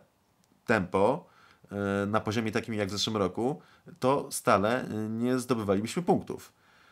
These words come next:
E, jeśli będziesz szybki tylko w dwóch wyścigach, na ten przykład, i, e,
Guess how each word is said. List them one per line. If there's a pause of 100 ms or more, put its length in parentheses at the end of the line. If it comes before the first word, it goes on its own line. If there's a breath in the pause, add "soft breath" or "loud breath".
(440 soft breath)
E, (880)
jeśli
będziesz
szybki
tylko
w
dwóch
wyścigach,
na
ten
przykład, (200)
i,
e,